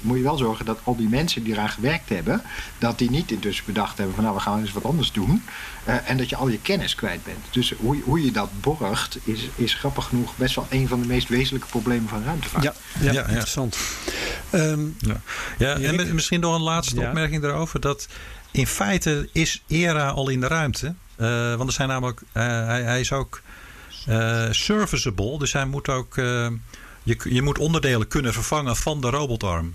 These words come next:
Speaker 3: En in feite zijn alle reserveonderdelen zijn al in de ruimte.
Speaker 1: <laughs> Ja.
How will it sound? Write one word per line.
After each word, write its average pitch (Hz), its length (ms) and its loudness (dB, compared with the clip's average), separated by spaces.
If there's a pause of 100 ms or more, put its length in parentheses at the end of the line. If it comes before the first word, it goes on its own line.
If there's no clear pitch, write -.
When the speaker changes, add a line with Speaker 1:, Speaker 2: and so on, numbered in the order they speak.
(220)
Speaker 3:
En 110 120 2
in 113 60 2
feite 135 280 0
zijn 127 120 0
alle 143 280 0
reserveonderdelen 120 920 0
zijn 143 280 0
al 120 100 0
in 113 100 0
de 107 80 2
ruimte. 135 420 -2
Speaker 1:
<laughs> - 40 -10 (540)
Ja. 135 280 0